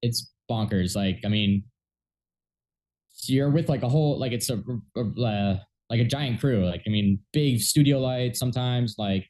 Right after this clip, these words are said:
like a movie, movie set, basically. But, uh,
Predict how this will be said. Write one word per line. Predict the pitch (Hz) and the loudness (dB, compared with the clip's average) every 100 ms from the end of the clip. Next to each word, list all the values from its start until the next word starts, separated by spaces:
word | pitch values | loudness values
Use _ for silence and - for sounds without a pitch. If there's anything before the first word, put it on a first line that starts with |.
| _ - | _ -8
like | 98 | -4
a | 101 | 0
movie, | 110 147 113 95 117 - | 6 6 6 4 2 0
movie | 120 127 | 2 2
set, | - 95 98 | 2 -2 0
basically. | 101 - 104 101 117 _ _ _ _ _ _ _ _ _ - | -2 0 2 2 -2 _ _ _ _ _ _ _ _ _ -4
But, | 117 | -2
uh, | 113 107 101 104 | 0 0 0 -2